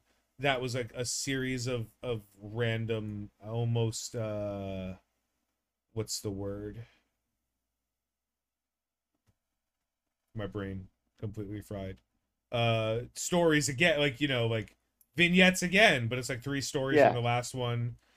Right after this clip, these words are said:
Speaker 1: Uh, this one is Spider-Gwen, Spider U K, and, uh, what appears to be Mini Spidey, which is Ant-Man Spider-Man. I'm not even making that up.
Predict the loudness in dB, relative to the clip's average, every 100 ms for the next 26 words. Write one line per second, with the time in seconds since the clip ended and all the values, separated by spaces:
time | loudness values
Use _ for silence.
0 | _ 0 2 4 2 2 2 2 0 0
1 | -2 2 4 6 6 4 2 4 6 4
2 | 0 -2 -4 _ _ _ -6 -2 4 6
3 | 6 4 2 0 -4 -2 2 6 6 4
4 | 4 2 -2 -8 _ _ _ 0 4 4
5 | 2 -2 -4 -6 -4 -2 -2 -2 -2 -2
6 | -4 -2 -2 -2 -6 -2 0 2 2 -2
7 | -4 _ -8 -4 -2 0 0 0 -2 -2
8 | -2 -4 -2 2 2 4 2 0 -4 -10
9 | _ _ _ _ _ _ _ _ _ _
10 | _ _ -4 0 2 0 2 4 4 2
11 | 0 2 0 -4 0 4 4 4 2 2
12 | 0 -4 -2 0 0 0 -2 -2 -2 -4
13 | -4 -4 -2 -2 -2 -6